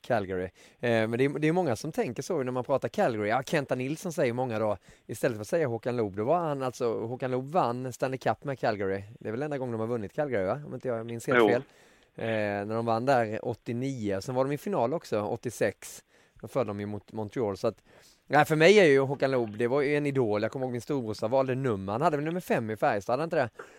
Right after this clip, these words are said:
Speaker 2: Jo.
Speaker 1: Eh, så att storbrorsan Peter, han valde fem för att han, eh, ville vara Håkan Loob då. Och då, då ville jag ju, det skulle ju också vara min idol såklart då, Håkan Loob, ja. Så jag hade också nummer fem när jag lirade hockey. Så att det är,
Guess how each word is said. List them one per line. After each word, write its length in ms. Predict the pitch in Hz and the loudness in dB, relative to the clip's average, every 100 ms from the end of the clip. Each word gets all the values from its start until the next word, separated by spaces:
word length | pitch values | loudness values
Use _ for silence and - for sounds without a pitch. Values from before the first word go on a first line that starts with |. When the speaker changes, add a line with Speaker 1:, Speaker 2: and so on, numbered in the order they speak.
| - _ _ - - - - - | -20 _ _ -20 -20 -20 -2 8
Speaker 2:
Jo. 260 | 135 117 - - 139 | 10 10 6 -2 2
Speaker 1:
Eh, 340 | 135 127 120 | 4 4 2
så 140 | 113 | 0
att 100 | 131 | -2
storbrorsan 600 | - - 151 127 120 123 | -2 -4 -2 -2 -2 -2
Peter, 280 | 120 135 110 | 2 2 2
han 80 | 120 | 0
valde 400 | 131 143 120 101 | 4 4 2 -2
fem 300 | - 135 104 | 0 0 0
för 100 | 104 | -6
att 80 | 104 | -6
han, 240 | 107 104 | -6 -4
eh, 260 | 101 104 104 | -6 -4 -4
ville 260 | 110 113 | -2 0
vara 120 | 113 110 | 2 2
Håkan 300 | 110 117 113 | 0 -2 -2
Loob 240 | 104 98 | -2 0
då. 180 | 127 101 110 | 0 0 -2
Och 120 | 117 | -2
då, 140 | 117 | -2
då 120 | 113 | 0
ville 200 | 123 127 | 0 2
jag 260 | 120 117 117 | 2 4 4
ju, 120 | 113 104 110 | 0 -4 -12
det 60 | 117 | -14
skulle 200 | - 127 | -4 -2
ju 60 | |
också 200 | 117 - | -2 -4
vara 60 | 120 | -6
min 160 | 110 | -4
idol 200 | 107 131 | -4 -4
såklart 340 | 107 - 107 98 | -4 -2 -2 0
då, 80 | 101 | -4
Håkan 360 | 92 101 110 | -4 -4 -2
Loob, 180 | 107 92 | -2 -4
ja. 140 | 95 92 _ _ _ | -6 -8 _ _ _
Så 120 | - | 0
jag 40 | |
hade 100 | 123 | 2
också 200 | 127 - | 2 -2
nummer 140 | 110 120 | -6 -4
fem 240 | - 123 | 0 0
när 60 | 113 | 2
jag 60 | |
lirade 220 | 110 104 104 | 2 2 0
hockey. 340 | 110 - 98 - - - - - | -2 -2 -6 -6 -14 -2 2 10
Så 140 | - | 12
att 100 | 143 | 12
det 240 | - 147 135 127 | 12 10 10 10
är, 400 | 120 113 113 | 8 6 4